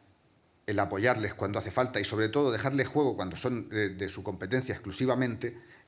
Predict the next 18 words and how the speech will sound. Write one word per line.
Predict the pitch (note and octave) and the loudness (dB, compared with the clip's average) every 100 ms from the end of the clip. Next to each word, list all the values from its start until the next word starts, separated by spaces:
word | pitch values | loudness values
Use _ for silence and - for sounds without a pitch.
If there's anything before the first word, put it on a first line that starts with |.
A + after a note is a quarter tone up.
| - | -10
ayuda | F#2 G2 C3+ B2+ B2 D2+ | -6 2 6 6 4 2
a | G2 | -2
que | F#2+ | -2
al | |
final | F2 A2 A2+ G#2 | -2 0 0 0
todos | A#2+ B2 | 0 0
sumemos | - B2 A#2+ G#2+ G#2+ - - - - - - | 0 0 0 -2 -8 -16 -20 -20 -20 -12 -4
y, | B2+ | -2
sobre | A2 F#2 F#2+ | -2 -2 0
todo, | B2 A2+ | 0 2
en | - | 0
la | |
formación, | - - B2 A2+ - G#2 G2+ - - - | -2 -2 0 -2 0 -4 -4 -12 -20 -10
porque | G2 - G#2 G2 - - - - | -10 0 0 0 -4 -20 -20 -8
el, | A2 F#2+ | -4 -4
este | G2 C3 - C3 | -2 -6 -2 -2
fenómeno | - A#2 C3+ A#2 F#2 D2 - - | 0 2 4 2 0 -6 -14 -12
de | F#2+ F#2 F2+ E2+ D#2 | -6 -4 -4 -6 -8